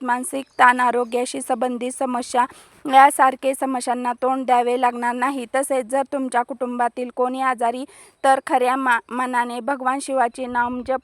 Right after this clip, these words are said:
कर-, करत शिवलिंगावर दही अर्पण केल्यास त्याचे आरोग्यही लवकरच सुधारले. याशिवाय असे केल्याने माता भगिनींच्या जीवनात स्थिरता येईल आणि रखडलेल्या कामांना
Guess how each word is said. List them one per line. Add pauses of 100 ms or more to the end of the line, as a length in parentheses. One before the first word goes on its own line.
(100)
कर-, (420)
करत
शिवलिंगावर
दही
अर्पण
केल्यास
त्याचे (100)
आरोग्यही
लवकरच
सुधारले.
याशिवाय
असे (360)
केल्याने
माता
भगिनींच्या
जीवनात
स्थिरता
येईल
आणि
रखडलेल्या
कामांना